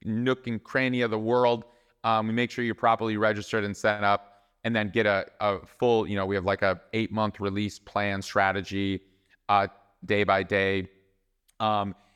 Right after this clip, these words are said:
and yeah, we have various courses, uh, that, that, uh, we had one on, on live stream, we had one on TikTok for musicians. So,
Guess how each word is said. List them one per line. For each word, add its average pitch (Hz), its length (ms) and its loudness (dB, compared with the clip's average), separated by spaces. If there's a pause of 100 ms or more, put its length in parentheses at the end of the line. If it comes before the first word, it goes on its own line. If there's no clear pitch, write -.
(160)
and 165 320 0
yeah, 233 160 4
we 156 140 0
have 160 120 0
various 160 320 2
courses, 147 720 -2 (120)
uh, 123 260 4
that, 120 380 0
that, 113 440 0 (140)
uh, 107 360 2
we 110 100 -2
had 113 180 0
one 113 220 0
on, 101 260 -2
on 101 120 -6
live 151 220 4
stream, 139 180 -8
we 120 80 -2
had 104 140 0
one 98 140 -4
on 92 240 -6
TikTok 165 480 2
for 139 100 -10
musicians. 123 500 -4
So, 120 300 0